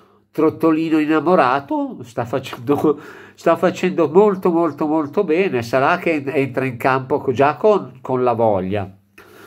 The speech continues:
Poi gli avversari sono ormai caput, come si suol dire, e quindi è abbastanza libero di fare quello che vuole senza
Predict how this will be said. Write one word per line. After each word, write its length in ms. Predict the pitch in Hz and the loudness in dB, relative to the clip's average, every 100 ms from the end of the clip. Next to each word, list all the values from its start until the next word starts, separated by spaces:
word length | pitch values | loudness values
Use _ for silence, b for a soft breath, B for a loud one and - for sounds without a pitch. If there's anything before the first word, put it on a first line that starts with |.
| B B B - | B B B 2
Poi 600 | 185 147 120 113 113 - _ _ _ _ _ _ _ - | 6 6 4 -4 -8 -18 _ _ _ _ _ _ _ -12
gli 180 | 135 | 0
avversari 680 | 156 147 156 143 - 165 127 | 2 4 0 -2 0 2 2
sono 300 | 117 131 120 | -2 -2 0
ormai 760 | 127 117 131 123 113 110 101 - _ _ _ _ _ _ _ _ _ _ _ - - - _ _ _ _ | 0 2 0 2 2 0 -4 -16 _ _ _ _ _ _ _ _ _ _ _ -20 -20 -20 _ _ _ _
caput, 840 | - 135 - 135 127 - 165 - - | -2 -2 -2 -6 -6 -6 -6 -8 -10
come 280 | 123 117 | -4 -2
si 140 | 117 120 | -2 -4
suol 260 | 117 151 | 2 2
dire, 540 | 127 127 143 160 185 190 B B B B | 2 0 0 0 -2 -8 B B B B
e 100 | 139 | -8
quindi 300 | - 196 190 | -2 -2 2
è 80 | 127 | 2
abbastanza 580 | 107 123 131 123 117 135 | 2 -2 0 -4 0 -2
libero 380 | 127 127 120 | 0 -2 0
di 120 | 117 113 | 0 -2
fare 300 | 127 117 117 | 0 0 0
quello 280 | 131 127 | 2 0
che 100 | 120 | 0
vuole 380 | 147 120 117 117 | 0 2 2 0
senza 640 | 113 120 98 131 117 117 | -2 -6 -2 -2 -2 -6